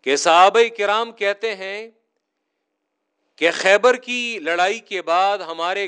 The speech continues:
گھر یہ مال اور دولت کی فراوانی ہو گئی اور ہم نے سیر ہو کر کھایا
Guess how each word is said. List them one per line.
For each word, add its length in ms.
گھر 260
یہ 580
مال 400
اور 280
دولت 400
کی 140
فراوانی 600
ہو 260
گئی 280
اور 140
ہم 160
نے 180
سیر 480
ہو 140
کر 200
کھایا 460